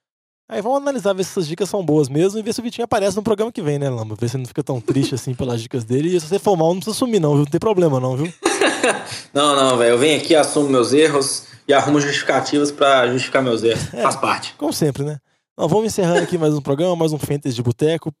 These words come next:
Speaker 1: pedindo também, falando pros nossos ouvintes que podem mandar e-mail, podem mandar mensagens.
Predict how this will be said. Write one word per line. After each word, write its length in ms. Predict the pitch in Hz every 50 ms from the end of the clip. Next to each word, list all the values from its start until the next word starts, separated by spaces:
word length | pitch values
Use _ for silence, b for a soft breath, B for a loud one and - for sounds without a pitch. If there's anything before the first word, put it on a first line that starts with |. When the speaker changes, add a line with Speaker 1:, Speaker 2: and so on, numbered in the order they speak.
| _ _
Speaker 1:
pedindo 340 | - 165 147 123 147 151 135
também, 280 | - 143 127 135 135 123
falando 400 | - - 135 127 131 135 135 117
pros 140 | 113 123
nossos 220 | 123 135 127 120 131
ouvintes 400 | 131 127 120 117 127 120 - -
que 160 | - _ -
podem 260 | - 175 170 160 160
mandar 280 | 147 143 143 135 131 120
e-mail, 400 | 117 120 143 160 170 160 151 135
podem 280 | 120 - 147 143 143 139
mandar 300 | 135 135 135 131 127 123
mensagens. 800 | 131 123 113 113 - - 135 143 156 156 139 147 139 - - -